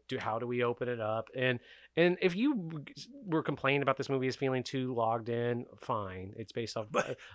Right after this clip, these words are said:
Speaker 2: a
Speaker 1: I didn't, I just didn't
Speaker 2: justification
Speaker 1: feel,
Speaker 2: for
Speaker 1: I
Speaker 2: it,
Speaker 1: didn't,
Speaker 2: too.
Speaker 1: I did not feel that.
Speaker 2: But there's
Speaker 1: Sure.
Speaker 2: a just-, you know, there's
Speaker 1: Sure.
Speaker 2: a blatant justification why
Speaker 1: Yeah.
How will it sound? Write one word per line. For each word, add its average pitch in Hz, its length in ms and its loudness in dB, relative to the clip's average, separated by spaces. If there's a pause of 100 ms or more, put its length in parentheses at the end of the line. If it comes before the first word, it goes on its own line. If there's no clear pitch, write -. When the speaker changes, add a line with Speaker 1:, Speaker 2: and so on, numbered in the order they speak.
Speaker 2:
a 120 40 8
Speaker 1:
I 165 140 12
didn't, 160 260 8
I 151 60 12
just 139 140 4
didn't 135 120 8
Speaker 2:
justification 139 100 4
Speaker 1:
feel, 117 80 6
Speaker 2:
for 123 120 2
Speaker 1:
I - 20 10
Speaker 2:
it, 131 60 8
Speaker 1:
didn't, 131 180 10
Speaker 2:
too. 247 120 0
Speaker 1:
I 135 120 8
did 117 240 4
not 110 180 0
feel 110 160 -2
that. 95 140 -8
Speaker 2:
But 147 100 2
there's 202 120 4
Speaker 1:
Sure. 185 80 2
Speaker 2:
a 160 40 -4
just-, 214 280 4
you 220 80 -2
know, 190 100 6
there's 180 160 6
Speaker 1:
Sure. 185 120 -8
Speaker 2:
a 160 40 -10
blatant 160 560 0
justification 175 640 -4
why - 140 2
Speaker 1:
Yeah. 85 80 -4